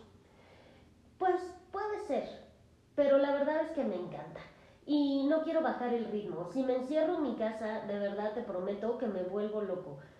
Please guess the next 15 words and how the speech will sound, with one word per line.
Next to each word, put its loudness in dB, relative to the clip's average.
Estas 2
últimas -2
semanas -2
que -6
por -6
pandemia -4
hemos -2
tenido -4
que -6
estar -8
encerrados -6
todos -2
en -6
la -8
casa, -10